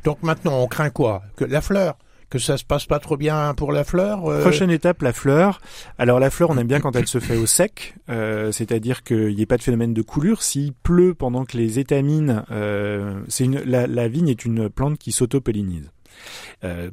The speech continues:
Speaker 2: pour que ça se passe bien, faut qu'il y ait un peu de vent et que le pollen tombe, euh, de manière, euh, mécanique. S'il y a de la pluie, ça peut couler, et c'est-à-dire que ça féconde mal les fruits, on a des grappes qui sont un peu lâches. Ça, c'est un des premiers soucis. Et si on a de l'eau pendant la fleur, ça va aussi permettre le développement des champignons,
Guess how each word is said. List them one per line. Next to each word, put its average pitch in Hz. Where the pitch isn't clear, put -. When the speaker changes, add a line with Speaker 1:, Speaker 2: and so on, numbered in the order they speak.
Speaker 2:
pour 117
que -
ça 135
se -
passe 104
bien, 139
faut -
qu'il 98
y -
ait 101
un 101
peu 104
de 95
vent 120
et 107
que -
le 98
pollen 113
tombe, 123
euh, 92
de 87
manière, 98
euh, 82
mécanique. 110
S'il -
y -
a 170
de 147
la 120
pluie, 170
ça 123
peut 110
couler, 131
et 120
c'est-à-dire 117
que -
ça 113
féconde 120
mal 135
les 113
fruits, 151
on 143
a 117
des 107
grappes 117
qui -
sont 127
un 120
peu 117
lâches. 110
Ça, -
c'est 117
un 107
des 101
premiers 110
soucis. 147
Et 127
si -
on 151
a 131
de 117
l'eau 147
pendant 113
la 98
fleur, 143
ça -
va 101
aussi 104
permettre 113
le 107
développement 104
des 107
champignons, 113